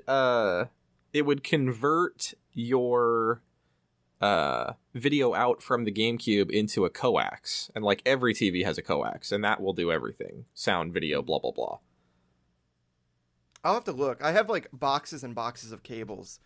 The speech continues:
Speaker 2: Here's the thing. I, I, I don't understand any of this stuff, but I have an A V. There's an A V port on my T V.
Speaker 1: Yeah.
Speaker 2: Video shows up fine. Then I have the L and R cables, the red
Speaker 1: Mm-hmm.
Speaker 2: and the white. Plug those in, no sound.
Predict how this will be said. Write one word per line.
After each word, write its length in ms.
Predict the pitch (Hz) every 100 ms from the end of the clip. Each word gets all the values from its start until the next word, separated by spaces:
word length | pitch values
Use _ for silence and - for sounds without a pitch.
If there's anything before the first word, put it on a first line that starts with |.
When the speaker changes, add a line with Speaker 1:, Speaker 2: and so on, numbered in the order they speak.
| _ _ _ _
Speaker 2:
Here's 200 | 226 220
the 60 |
thing. 160 | 196 151
I, 80 | 135
I, 100 | 143 -
I 60 | 165
don't 180 | 220 -
understand 720 | 170 147 - 143 135 135 120
any 180 | 113
of 80 | 104
this 160 | 107 104
stuff, 360 | - 101 104 _ _ _ _ _ _
but 260 | 156 147 -
I 80 | 147
have 440 | 151 185 190 170
an 120 | 139 139
A 200 | 147 156
V. 440 | 139 143 135 120 _ _
There's 220 | 143 151
an 80 | 165
A 180 | 175
V 340 | 208 196 170 - _ _ _ _ _ -
port 360 | - 147 135 _ _ _ _
on 300 | 131 139 139
my 140 | 131
T 200 | 123 127
V. 160 | 117 - - _ _ _ -
Speaker 1:
Yeah. 180 | -
Speaker 2:
Video 300 | - 170 196
shows 260 | 170 160 147
up 140 | 135
fine. 260 | - - - _ _ _
Then 160 | 165 180
I 60 |
have 160 | 170 151
the 140 | 151
L 220 | 147 156
and 100 | 160
R 260 | 131 143 139
cables, 400 | - 127 - -
the 80 | 110
red 80 | 104
Speaker 1:
Mm-hmm. 80 | 95
Speaker 2:
and 100 | 117
the 40 |
white. 260 | 104 85 - _ _ _ _ _ _ _ _ _ _
Plug 200 | - 156
those 220 | 147 147 131
in, 260 | 123 117 _ _
no 220 | 117 131
sound. 460 | 123 - 95 - -